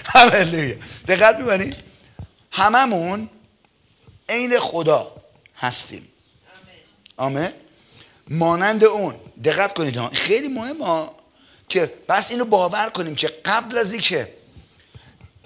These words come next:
Speaker 1: گناهی وارد بشر، در، با-، وارد بشر بشه، خداوند ما رو مقدس و بی‌عیب خون و ما رو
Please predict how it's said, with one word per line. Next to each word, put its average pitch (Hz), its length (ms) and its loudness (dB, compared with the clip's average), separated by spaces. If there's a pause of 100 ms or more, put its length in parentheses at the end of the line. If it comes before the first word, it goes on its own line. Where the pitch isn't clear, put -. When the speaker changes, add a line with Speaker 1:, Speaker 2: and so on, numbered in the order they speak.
(960)
Speaker 1:
گناهی 226 460 2
وارد 156 520 0 (1500)
بشر، 151 380 2
در، 139 680 -2
با-، 147 260 -2
وارد 151 300 -2
بشر 143 480 -2
بشه، 139 460 -6 (540)
خداوند 147 520 -4
ما 170 180 -4
رو 117 260 -8 (200)
مقدس 127 540 -4
و 170 40 -6
بی‌عیب 147 400 -4
خون 110 340 -12 (1200)
و 131 120 0
ما 143 300 -4
رو 117 320 -4